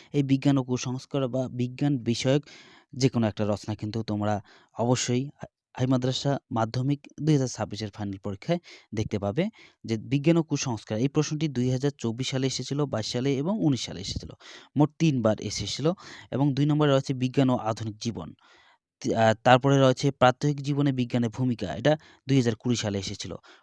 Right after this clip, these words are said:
প্রতিদিনের জীবনে বিজ্ঞান দুই হাজার আঠারো সালে এসেছিল। বাংলার উৎসব দুই হাজার উনিশ সালে এসেছিল। শিক্ষা প্রসারে গণমাধ্যমের ভূমিকা দুই হাজার উনিশ সালে এসেছিল। এই কয়েকটি রচনা যদি তোমরা কমপ্লিট করো, তাহলে অবশ্যই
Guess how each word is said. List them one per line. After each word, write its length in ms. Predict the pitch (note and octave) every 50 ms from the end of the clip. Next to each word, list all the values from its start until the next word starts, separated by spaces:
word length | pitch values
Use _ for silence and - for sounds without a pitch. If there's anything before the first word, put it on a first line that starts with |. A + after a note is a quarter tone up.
| _ _
প্রতিদিনের 460 | - D3+ D3 D#3+ D#3 C#3+ D3 D3 C#3
জীবনে 340 | B2+ B2 C3 B2+ C3 B2+ A#2+
বিজ্ঞান 400 | A#2 C3 C#3 B2 C3 A#2+ G#2 G2
দুই 120 | G2 A#2+
হাজার 180 | B2 A#2+ B2+ B2+
আঠারো 300 | G#2+ G#2+ G#2+ - A#2 A2+
সালে 240 | A2 A2+ G#2+ G#2 G2+
এসেছিল। 360 | F#2+ - - - G2 F2 D#2+ - _ - - - _ _ -
বাংলার 320 | A#2 A#2+ B2+ C3 C3 C3 - -
উৎসব 360 | C#3+ C3+ - - C3 A2+ G#2 G#2+
দুই 160 | A#2+ B2 B2
হাজার 180 | B2 A#2+ B2+ A#2+ -
উনিশ 280 | - D3+ D3+ C#3+ C#3 -
সালে 160 | A#2 G#2+ G#2
এসেছিল। 340 | G#2+ - A2+ G#2 - G#2+ F#2 E2+ - - - - - - _
শিক্ষা 640 | - - - D3 C#3 - _ - - D3+ C#3+ C#3+ C#3+ - - - _ _ _
প্রসারে 380 | - C3 - - B2+ A2+ G#2+
গণমাধ্যমের 640 | G2+ - C3 C#3 C#3+ C#3 C3 B2 A#2+ B2+ B2 C3 B2+ A#2+
ভূমিকা 480 | - C3 C3+ C#3+ B2 - G#2+ G2 - - - A2+
দুই 140 | B2+ C3
হাজার 160 | B2+ A#2 A#2+ -
উনিশ 240 | - C#3+ C3+ B2 -
সালে 160 | - G2 F#2+
এসেছিল। 280 | G2+ G2 G2+ - - D#2+ - - - - - - _ _ -
এই 120 | - F3+ F#3
কয়েকটি 340 | - C#3+ B2 A2+ - -
রচনা 320 | A#2 A2+ G2+ - - A#2+ A2+
যদি 180 | A2+ A2+ A2
তোমরা 240 | G#2+ - G#2 G2+ G#2
কমপ্লিট 500 | - - G2+ F#2+ F#2+ - - G#2 - -
করো, 220 | - - G2+ A#2 D3+
তাহলে 300 | - C3 G#2 G2 A2 A#2+
অবশ্যই 380 | G2 G2+ G#2 - - D#3+ G3